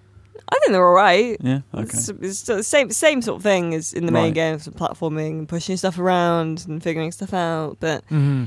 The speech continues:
Speaker 1: just wasn't as, I mean, I did like that it does in some ways, it links up to six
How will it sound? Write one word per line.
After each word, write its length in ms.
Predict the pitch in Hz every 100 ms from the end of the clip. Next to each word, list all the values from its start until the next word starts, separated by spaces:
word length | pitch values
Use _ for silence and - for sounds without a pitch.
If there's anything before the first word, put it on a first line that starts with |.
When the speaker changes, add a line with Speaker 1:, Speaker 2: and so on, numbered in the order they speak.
| 113
Speaker 1:
just 200 | 196 185
wasn't 460 | 208 226 208 196
as, 500 | - 175 170 165 - - - -
I 80 |
mean, 100 | 220 233
I 40 |
did 200 | 233 262
like 160 | 247 185
that 120 | 127
it 80 | 202
does 180 | 240 226
in 80 | 233
some 200 | 226 214
ways, 180 | 196 170
it 80 | 175
links 400 | 185 165 113 185
up 300 | 170 - - -
to 520 | - 175 165 156 151 -
six 720 | - 180 - - - - -